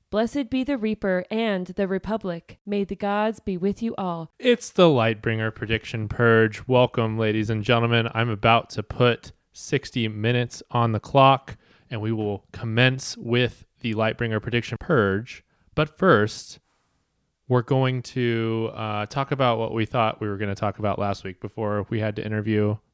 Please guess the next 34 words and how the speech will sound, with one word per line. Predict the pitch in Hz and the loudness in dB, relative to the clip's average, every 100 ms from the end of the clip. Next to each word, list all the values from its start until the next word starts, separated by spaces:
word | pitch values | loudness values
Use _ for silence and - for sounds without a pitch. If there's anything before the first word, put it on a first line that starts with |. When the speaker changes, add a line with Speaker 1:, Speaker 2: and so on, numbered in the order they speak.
| - | -6
Speaker 2:
Pierce | 120 - | -6 -2
Brown. | 131 110 | -2 0
Speaker 1:
We | 208 | 0
had | 202 202 202 | 2 0 0
to. | 180 165 170 | -2 -2 -2
Speaker 2:
It | 143 | -2
was, | 120 113 127 | 0 0 -2
I | 113 | 0
mean, | 113 101 | 0 0
we | 101 | -2
were | 98 | -4
forced | - - 208 | 0 2 4
Speaker 1:
Eye | |
Speaker 2:
to. | 226 | 4
Speaker 1:
roll. | 180 165 160 175 190 | 4 2 0 -2 -6
Speaker 2:
Yeah. | 107 95 - _ _ _ _ | -6 -6 -8 _ _ _ _
So | - 120 110 98 - | -2 2 4 2 0
Speaker 1:
That | 180 220 | -2 -2
guy. | 147 107 160 175 - | -4 -4 -6 0 4
Speaker 2:
<laughs> | 110 - 151 165 - - - | 4 4 2 2 0 -6 2
we'll | 147 | 4
do | 139 175 | 8 8
it | - | 6
quickly, | - - 160 - 104 95 | -6 0 0 2 0 0
though, | 95 95 | -2 -4
so | - - | -6 -4
we | 107 | -4
can | 101 | -4
get | 107 - | -6 -6
to | 98 | -6
the | |
purge | 95 110 98 95 - _ _ _ _ | -6 -4 -4 -6 -14 _ _ _ _
fast. | - - - - - - _ | -14 -12 -18 -20 -20 -20 _
Speaker 1:
Yes. | 202 226 - - - - - | 2 2 2 -6 -18 -20 -20